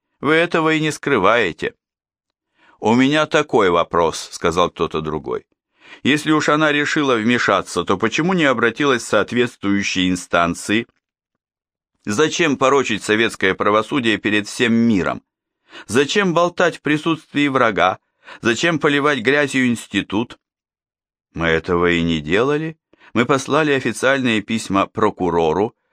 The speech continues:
в Верховный суд, в Ц К и генеральному секретарю. И больше никому.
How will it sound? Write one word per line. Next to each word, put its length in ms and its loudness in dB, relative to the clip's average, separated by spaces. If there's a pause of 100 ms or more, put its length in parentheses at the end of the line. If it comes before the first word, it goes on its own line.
в 80 -12
Верховный 640 0
суд, 480 -6
в 60 -20
Ц 260 -2
К 280 2
и 100 0
генеральному 760 2
секретарю. 720 -4 (460)
И 80 0
больше 400 0
никому. 600 0